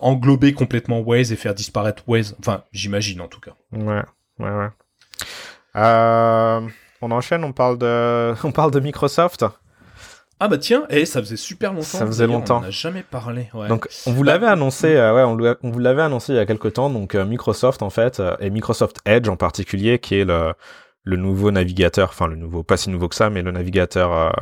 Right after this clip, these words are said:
Speaker 2: le navigateur de Microsoft, euh, en fait va, euh, abandonner son moteur, euh, son moteur, euh, propriétaire et, euh, va utiliser Chromium,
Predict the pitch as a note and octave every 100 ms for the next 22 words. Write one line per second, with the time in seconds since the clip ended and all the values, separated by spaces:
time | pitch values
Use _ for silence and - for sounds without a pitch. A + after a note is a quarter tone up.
0 | - - G2+ G2+ G2+ G2 G2 G2+ G#2 F#2+
1 | F#2 F2+ - G#2+ - - - - - _
2 | G2 F#2+ F#2+ - C3+ G#2 G2+ C3 G#2+ F#2
3 | F2+ F2 A2 A2+ A2+ A2 A#2 - G2+ F#2+
4 | - G2+ G2+ F#2 F2 E2+ F2 F2+ - -
5 | - - - - F#2 F2+ F2+ - F#2 F#2
6 | F2 - G2 - F#2 - G#2 A#2+ - _
7 | _ _ _ - G2+ G#2+ F2+ F2+ F2+ G#2
8 | - F#2+ G#2 G#2+ - G2 F2+ F2+ G2+